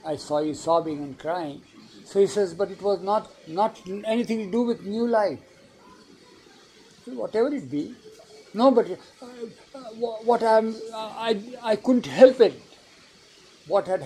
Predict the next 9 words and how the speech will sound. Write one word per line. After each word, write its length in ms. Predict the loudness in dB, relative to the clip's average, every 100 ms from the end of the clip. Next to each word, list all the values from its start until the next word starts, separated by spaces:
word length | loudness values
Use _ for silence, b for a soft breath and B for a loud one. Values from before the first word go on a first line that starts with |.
| 0
happened, 320 | 0 -2 -6
he 120 | 0
explained, 760 | 0 -2 -6 -4 -4 -8 -16 -20 -20 -20 -20 -20 -20 -18 -6
that 240 | -4 -4 -8 -16 -6
just 280 | 0 0 2
before 340 | 0 2 -2
Baba 480 | 0 -2 0 0 -4 -8 -14
had 240 | -6 -6 -2
pronounced 800 | -4 -2 -4 -4 -6 -10 -20